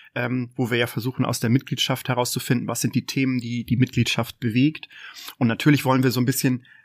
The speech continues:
äh, Substanz liefern in, in der Folge der, der Jahresschlussveranstaltung, die ja bei uns sehr prominent ist, sehr bekannt, äh, in der Kammer stattfindet. Der Präses spricht normalerweise, äh, dort die Hauptrede, äh, der, der Kammer und, und die Themen, die dort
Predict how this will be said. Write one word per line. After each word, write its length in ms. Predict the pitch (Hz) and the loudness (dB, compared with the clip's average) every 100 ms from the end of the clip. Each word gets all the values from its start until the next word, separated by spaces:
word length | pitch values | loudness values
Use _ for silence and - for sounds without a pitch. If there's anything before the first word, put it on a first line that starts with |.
| - | -8
äh, 80 | 117 | -2
Substanz 520 | 127 - 127 160 - | -2 0 2 2 0
liefern 380 | 123 - 120 131 | -4 -2 -2 -2
in, 280 | 120 127 | -2 -2
in 120 | 127 120 | 0 0
der 80 | |
Folge 540 | 117 - 139 147 135 131 | 0 2 2 4 2 2
der, 380 | 123 123 120 - 117 | 2 2 0 -2 0
der 80 | |
Jahresschlussveranstaltung, 1040 | 120 117 - 156 - 160 160 - 165 160 135 | 0 0 -2 -2 0 0 -2 -6 -4 -2 -2
die 80 | 127 | -2
ja 80 | |
bei 80 | 117 | -4
uns 160 | 131 - | -4 -4
sehr 100 | 131 | -6
prominent 540 | - 113 113 143 156 | -4 -4 -2 -4 -4
ist, 140 | 135 - | -6 -4
sehr 100 | 120 | -4
bekannt, 520 | 120 - 147 156 - | -6 -6 -6 -8 -12
äh, 120 | 131 - | -12 -2
in 120 | 127 | 0
der 100 | 131 | 0
Kammer 300 | - 135 139 | -4 -6 -4
stattfindet. 640 | - 131 - 127 131 131 | -4 -4 -2 0 0 -2
Der 80 | 120 | -6
Präses 380 | - 135 123 117 | -2 -2 0 -6
spricht 380 | - 135 - | 0 0 0
normalerweise, 680 | 131 123 127 127 123 131 127 - - - - - | -2 0 2 2 2 0 -4 -6 -14 -16 -18 -6
äh, 200 | 131 127 117 | -2 -2 2
dort 300 | 131 127 - 120 | 4 4 0 -2
die 120 | 120 | 2
Hauptrede, 680 | 131 143 - 151 147 151 147 - - - | 2 0 0 2 4 2 -2 -8 -16 -10
äh, 280 | 151 139 143 | -4 -2 -2
der, 200 | 139 139 | -4 -4
der 200 | 131 131 | -4 -6
Kammer 340 | - 139 135 | -2 -2 0
und, 280 | 127 123 - | -2 -4 -2
und 240 | 127 117 - | -4 -4 -6
die 220 | 123 151 | -4 -2
Themen, 360 | - 175 175 123 | 4 6 8 6
die 140 | 120 | 2
dort 320 | 120 120 - | 0 -2 -6